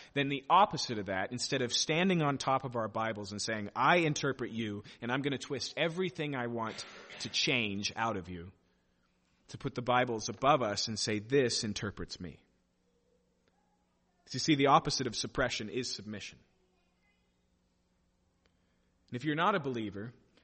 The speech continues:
then that submission begins with recognizing the truth that you are a sinner, that you are deserving, as it says here, of God's wrath, his righteous judgment because you have sinned,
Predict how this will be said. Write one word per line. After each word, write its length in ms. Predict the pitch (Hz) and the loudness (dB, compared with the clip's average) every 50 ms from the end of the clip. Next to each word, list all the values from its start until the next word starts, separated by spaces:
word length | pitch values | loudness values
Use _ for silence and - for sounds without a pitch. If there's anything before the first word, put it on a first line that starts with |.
| _ | _
then 140 | - 160 151 | -4 -2 0
that 160 | 151 156 151 | 0 -2 -2
submission 680 | - - 170 143 131 151 190 220 214 - - 165 147 135 | -2 -4 -4 -4 0 2 2 4 4 2 0 -2 -2 0
begins 680 | 139 135 123 117 156 175 170 151 139 135 135 131 - 123 | 0 -2 0 0 0 2 2 2 0 -2 -2 -4 -6 -4
with 260 | 135 135 123 - 127 123 131 135 | -4 -4 -4 -4 -8 -14 -8 -2
recognizing 960 | 151 180 202 220 - - 165 143 131 135 131 123 123 123 117 120 131 127 123 | 2 2 2 2 0 -4 -8 -6 -4 -4 -4 -2 -4 -4 -4 -4 -4 -4 -4
the 80 | 120 | -6
truth 520 | 120 - - - 170 160 139 127 120 - - - - - - _ | -8 -8 -4 0 0 2 2 0 -2 -6 -12 -20 -20 -20 -14 _
that 160 | - 123 120 127 | -4 -4 -2 -2
you 260 | 131 143 151 147 147 | -2 0 2 2 4
are 140 | 139 127 120 | 4 2 2
a 60 | 113 | 0
sinner, 460 | - - - 127 113 101 98 123 151 - _ _ _ _ _ _ _ _ _ _ _ _ _ _ _ _ _ _ _ _ _ - | 0 -2 0 -2 -2 -2 -4 -6 -8 -10 _ _ _ _ _ _ _ _ _ _ _ _ _ _ _ _ _ _ _ _ _ 0
that 100 | 131 135 | 0 2
you 180 | 135 151 147 139 | 4 4 4 6
are 60 | 135 | 4
deserving, 600 | 127 123 123 117 113 123 127 135 143 151 143 143 | 2 0 -4 -4 0 2 2 4 4 4 2 2
as 100 | 147 127 | 2 2
it 120 | 123 117 - | 0 0 0
says 280 | - 139 123 120 117 | 2 2 2 2 2
here, 300 | - - 127 123 117 110 | 0 0 0 0 2 0
of 100 | 107 107 | -2 -2
God's 380 | 107 113 104 101 104 101 - 101 | -2 0 0 0 0 -2 -2 -2
wrath, 320 | 101 98 95 98 101 - | -2 0 0 0 -2 -4
his 280 | - - 127 113 - - | -6 -6 -4 -4 -4 -4
righteous 520 | 107 117 113 117 127 - 151 127 117 - | -4 -2 -2 -2 0 -2 -2 -4 -4 -6
judgment 500 | - - 113 98 98 - - 98 117 123 | -4 -4 -4 -4 -4 -4 -6 -8 -8 -8
because 400 | - 107 104 - 107 98 98 - | -8 -10 -8 -6 -6 -6 -6 -4
you 200 | 104 104 104 98 | -4 -4 -4 -4
have 200 | 92 87 95 90 - - - _ - | -6 -8 -10 -10 -10 -14 -20 _ -12
sinned, 500 | - - - 101 90 90 95 117 127 | -10 -8 -8 -8 -8 -10 -10 -14 -16